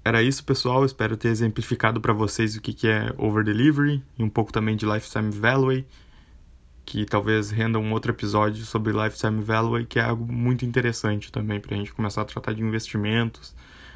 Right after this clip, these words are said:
essas coisas. Mas esple-, espero ter esclarecido vocês. Isso foi bem rápido.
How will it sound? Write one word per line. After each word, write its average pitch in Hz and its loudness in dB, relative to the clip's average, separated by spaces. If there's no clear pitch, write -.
essas - -4
coisas. 113 -2
Mas 110 0
esple-, 117 0
espero 120 -2
ter 117 -2
esclarecido 113 -4
vocês. 139 -4
Isso - -4
foi 110 0
bem 117 0
rápido. 139 -2